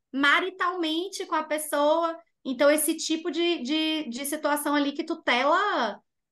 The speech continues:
a sexualidade do adolescente, que tutela os valores morais do adolescente, e eu gostei muito de trabalhar com eles porque é assim, a sinceridade em pessoa. Você pergunta uma coisa, eles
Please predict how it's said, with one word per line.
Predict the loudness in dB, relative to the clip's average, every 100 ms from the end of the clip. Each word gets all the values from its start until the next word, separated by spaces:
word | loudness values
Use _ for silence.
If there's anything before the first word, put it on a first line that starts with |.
| _
a | -2
sexualidade | 0 -2 0 0 4 6 6 4 2
do |
adolescente, | 0 2 2 0 -2 -2 -2 -2 -4 -8 -8 -12 _
que | -4
tutela | -2 2 4 6
os |
valores | 6 4 4 2
morais | 4 6 6 6 4 2
do | -2
adolescente, | -2 -2 -2 -4 -6 -2 -2 -4 -10 -12 _ _
e | 2 6
eu | 6
gostei | 6 4 4 2
muito | 4 4 2 -4
de |
trabalhar | -4 -4 -2 -2
com | -2
eles | -4 -4 -4
porque | -8 -4 0
é | 0 0 -6 _ _ _ _ -4 0 2
assim, | 0 -2 -2 -4 -4 -6 -8 -16 _ _
a | 0
sinceridade | 2 2 0 0 0 2 4 4 0
em | -2
pessoa. | -2 -2 0 4 4 2
Você | -2
pergunta | 0 0 0 0 -2
uma | -2 -2
coisa, | 2 4 4 2
eles | 0 -2 -4